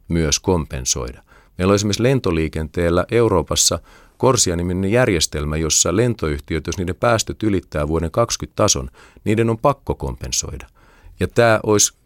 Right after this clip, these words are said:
arpajaishallinnon tulkinnan mukaan rikollista myydä näille lentoyhtiöille päästökompensaatiopalvelu. Suomen valtio tai valtioneuvosto kompensoi esimerkiksi E U-puheenjohtajuuskaudella E U-vieraiden lennot.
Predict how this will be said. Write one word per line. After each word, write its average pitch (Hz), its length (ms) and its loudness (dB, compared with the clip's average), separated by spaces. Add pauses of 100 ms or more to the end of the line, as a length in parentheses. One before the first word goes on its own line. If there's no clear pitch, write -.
arpajaishallinnon 87 800 0
tulkinnan 95 380 0
mukaan 82 340 0
rikollista 85 880 0
myydä 85 500 2 (400)
näille 76 460 0 (240)
lentoyhtiöille 76 760 0 (200)
päästökompensaatiopalvelu. 69 1200 -2 (320)
Suomen 117 460 2
valtio 110 480 2
tai 85 180 2
valtioneuvosto 82 800 2
kompensoi 78 800 -2
esimerkiksi 92 480 0
E 113 100 4
U-puheenjohtajuuskaudella 82 1080 -2
E 104 140 0
U-vieraiden 85 580 0
lennot. 73 460 -2